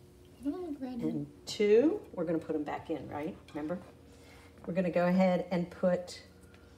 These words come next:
Speaker 2: some onions on our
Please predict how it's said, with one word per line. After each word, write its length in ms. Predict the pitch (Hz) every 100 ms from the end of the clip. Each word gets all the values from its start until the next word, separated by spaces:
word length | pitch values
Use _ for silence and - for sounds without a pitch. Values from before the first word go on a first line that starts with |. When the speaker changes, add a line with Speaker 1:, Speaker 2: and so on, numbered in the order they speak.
| - - -
Speaker 2:
some 280 | - 165 151
onions 680 | 185 190 226 294 392 - - - - - - - - - - - - - - - -
on 180 | 160
our 360 | 156 147 147 151